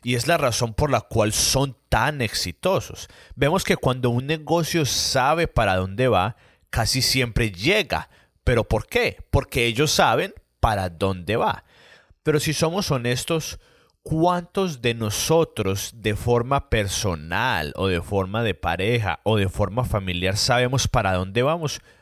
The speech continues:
Muy pocos. Es por eso que cuando ya ha pasado mucho tiempo, sí, terminamos en algún lugar, pero no sabemos dónde, porque no sabemos desde antes hacia dónde queremos ir.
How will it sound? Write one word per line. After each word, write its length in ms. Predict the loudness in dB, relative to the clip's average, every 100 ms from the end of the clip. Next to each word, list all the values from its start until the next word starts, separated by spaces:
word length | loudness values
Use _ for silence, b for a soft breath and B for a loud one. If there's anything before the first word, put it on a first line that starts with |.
| b
Muy 460 | -6 2 4 6 4
pocos. 800 | 0 0 0 -2 -12 -8 -10 -12 b
Es 140 | -6 0
por 180 | 2 4
eso 160 | 2
que 140 | 0 0
cuando 240 | 2 0
ya 140 | 0
ha 60 | 2
pasado 360 | 2 2 2 2
mucho 280 | -2 -2
tiempo, 540 | -4 -2 -2 0 -2 -4 b b
sí, 240 | -6 0 2
terminamos 600 | 0 2 4 4 4 2
en 60 |
algún 280 | 0 2 2
lugar, 380 | 2 4 2 4
pero 160 | 2 2
no 120 | 0
sabemos 480 | 0 0 0 -4 0
dónde, 300 | 0 0 -2
porque 320 | -2 -4 -8
no 240 | -4 -4
sabemos 580 | 0 2 2 0 -2 -8 B B B B
desde 540 | -4 -4 0 0 0
antes 720 | 0 0 0 -2 0 0 0 -2
hacia 340 | -2 -2 -2 -2
dónde 460 | 0 -2 0 -4
queremos 500 | -2 -2 -2 -6 -6
ir. 260 | -6 -6